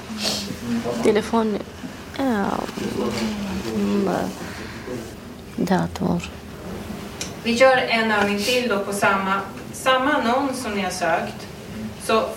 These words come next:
Speaker 2: får ni fylla i en sån här cirkel. Ni ska få pappret här. Om det har, om det är lite eller om det är mycket.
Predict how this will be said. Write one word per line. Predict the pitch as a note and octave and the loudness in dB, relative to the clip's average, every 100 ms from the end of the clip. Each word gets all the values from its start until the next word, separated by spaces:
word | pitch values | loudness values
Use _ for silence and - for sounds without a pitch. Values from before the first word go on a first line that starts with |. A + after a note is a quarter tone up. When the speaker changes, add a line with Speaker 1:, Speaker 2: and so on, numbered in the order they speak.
| - - - | -10 -12 -4
Speaker 2:
får | A3+ | 2
ni | A3+ | 2
fylla | A3 A3+ A3 | 2 4 4
i | G#3+ G#3 G3 - | 2 -2 -4 -4
en | G#3 | -4
sån | G#3+ | -2
här | G#3 G3 G3 - | 0 0 -2 -4
cirkel. | A#3+ A3+ A3+ A#3+ G3+ F#3+ | 0 2 2 2 2 0
Ni | |
ska | - G3+ | -6 -6
få | G3 | -4
pappret | F#3+ F3+ F3+ - | -4 -4 -6 -4
här. | F3 F3+ - - - - - - - - - - - - - - - - - | -2 -2 -2 -8 -10 -10 -10 -10 -10 -10 -10 -8 -8 -6 -8 -8 -10 -8 -2
Om | G3 G3 | 0 2
det | |
har, | G3 F#3+ F#3+ - - - - | 4 6 4 2 -4 -2 -2
om | B3+ G3+ | 0 2
det | G3+ | 4
är | G#3 | 4
lite | A3 G#3 - A3 A3+ - - - - - - - - - - - | 2 2 2 4 4 2 -4 -8 -12 -12 -10 -10 -10 -10 -10 -6
eller | - G3+ G3+ | 2 4 6
om | G3+ G3+ | 6 4
det | G3 | 4
är | F#3+ | 2
mycket. | F#3 F#3+ - E3+ | 2 0 -2 -4